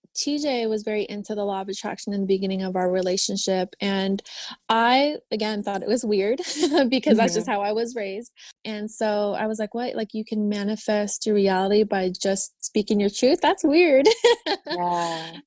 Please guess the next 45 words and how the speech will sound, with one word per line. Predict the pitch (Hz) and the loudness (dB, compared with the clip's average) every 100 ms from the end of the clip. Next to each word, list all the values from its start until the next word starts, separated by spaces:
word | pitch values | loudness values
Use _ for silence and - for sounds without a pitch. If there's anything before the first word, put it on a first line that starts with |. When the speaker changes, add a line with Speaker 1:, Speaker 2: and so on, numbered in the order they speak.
| - | -8
Speaker 1:
And | 247 247 247 | -6 -4 -6
so, | 240 262 247 233 269 | -8 -8 -4 -4 -6
because | 247 269 226 | -8 -10 -8
growing | 254 262 240 - | -8 -8 -8 -10
up, | 285 294 - | -12 -12 -14
like, | 220 | -14
I | - 220 | -8 -6
was | 214 208 202 - | -6 -6 -8 -12
supposed | 214 214 | -8 -6
to | 220 | -4
go | 214 | -4
to | 226 | -4
college, | - 185 180 190 190 | -4 -6 -4 -6 -8
I | - | -8
was | 202 | -8
supposed | - 196 196 190 | -8 -8 -4 -4
to | |
be | 185 214 | 0 2
a | 262 | 4
nurse, | 262 202 196 220 | 4 0 -4 -4
I | 208 | -4
was | 202 | -4
supposed | 220 190 202 - | -4 -4 -2 0
to | 196 185 196 | 0 0 -2
Speaker 2:
Mm-hmm. | - - - - - | -12 -14 -14 -6 2
Speaker 1:
do | 247 | 4
all | 247 262 | 4 2
this | 285 277 | -2 -4
stuff, | - 208 214 220 - | -4 -4 -4 -8 -10
and, | 208 202 196 185 185 190 - _ - | -8 -8 -8 -8 -10 -12 -16 _ 0
but | 226 | 4
I | 208 | 6
knew, | 208 214 247 | 6 6 4
like, | 226 202 - - - | 4 0 -4 -16 -6
that's | 196 202 - | -4 -4 -6
just | 208 - | -6 -6
not | 196 190 | -6 -6
what | 196 | -6
I | 185 | -6
wanted | 185 185 190 | -8 -8 -6
to | 190 | -4
do, | 180 180 202 277 - - - - 202 | 0 2 2 -2 -6 -18 -18 -10 -2
and | 214 220 | 2 2
Speaker 2:
Mm-hmm. | |
Speaker 1:
so | 170 233 214 208 208 208 202 | 2 2 4 4 2 0 -2